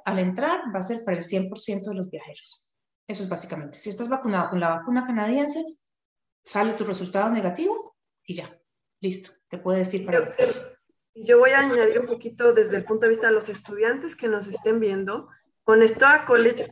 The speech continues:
Speaker 2: empieza clases presenciales en enero. Solo veintisiete programas son los que van a continuar en línea porque el gobierno anunció apenas hace dos semanas que extendía el reconocimiento de los cursos en línea hasta el, hasta agosto del dos mil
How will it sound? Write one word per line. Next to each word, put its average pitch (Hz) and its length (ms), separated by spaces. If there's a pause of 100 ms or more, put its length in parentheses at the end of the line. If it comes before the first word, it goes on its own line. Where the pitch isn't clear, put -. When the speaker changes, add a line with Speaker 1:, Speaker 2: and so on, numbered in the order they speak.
(120)
Speaker 2:
empieza 269 760
clases 226 460
presenciales 208 1200 (460)
en 220 160
enero. 202 560 (400)
Solo 294 360
veintisiete 247 640
programas 240 540
son 233 100
los 233 120
que 208 100
van 208 160
a 214 100
continuar 190 760
en 220 260
línea 226 480
porque 190 260
el 190 80
gobierno 208 380
anunció 226 340
apenas 214 340
hace 214 200
dos 208 160
semanas 196 520
que 190 300 (280)
extendía 233 720
el 220 60
reconocimiento 208 640
de 214 120
los 196 220
cursos 208 360
en 202 160
línea 208 380
hasta 202 480
el, 185 260
hasta 185 800
agosto 214 540
del 190 200
dos 185 160
mil 196 380